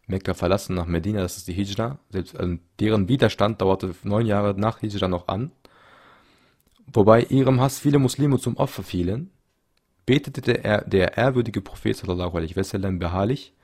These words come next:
"O Allah, gib den Taqif Rechtleitung und lass sie von selbst zu uns kommen"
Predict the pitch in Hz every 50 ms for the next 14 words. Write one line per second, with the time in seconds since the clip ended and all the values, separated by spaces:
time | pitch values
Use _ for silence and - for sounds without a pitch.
0 | - - - - - _ _ _ - 113 104 - 95 90 90 98 120 147 170 170
1 | - _ _ _ _ _ _ _ _ _ _ _ _ _ - 95 90 143 143 -
2 | - 110 107 123 131 131 131 127 - _ - 101 98 92 - 123 127 143 143 -
3 | - - 110 131 - - - 107 117 120 - - 131 131 135 127 98 92 85 98
4 | 98 - - 98 - - 90 85 82 98 104 107 - - - - - - 127 131
5 | - - - - - 92